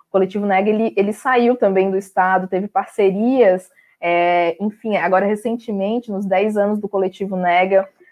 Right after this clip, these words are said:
é, teve um encontro, um sarau, com vários coletivos negros, como o Bando de Teatro Olodum, que é um grupo histórico sobre teatro negro no Brasil.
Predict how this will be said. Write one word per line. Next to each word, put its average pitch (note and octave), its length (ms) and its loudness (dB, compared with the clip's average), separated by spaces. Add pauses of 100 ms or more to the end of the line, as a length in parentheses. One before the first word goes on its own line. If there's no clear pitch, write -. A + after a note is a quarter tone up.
é, F3 120 -2
teve G3+ 240 0
um G#3+ 120 2
encontro, G#3+ 640 0
um F#3 80 -2
sarau, F#3 800 2 (220)
com G3 180 -4
vários C4 420 0
coletivos A3 640 -2
negros, G3 480 0
como G3 240 -4
o - 20 -2
Bando A3 480 0
de G3 120 -4
Teatro G3 400 0
Olodum, G3 580 0
que G#3 160 -12
é F3+ 100 2
um G#3 300 -2
grupo A3 380 -2
histórico A3 960 2
sobre F3+ 300 -10
teatro F3+ 480 -6
negro F3+ 420 -2
no F3+ 80 -6
Brasil. F3 760 -2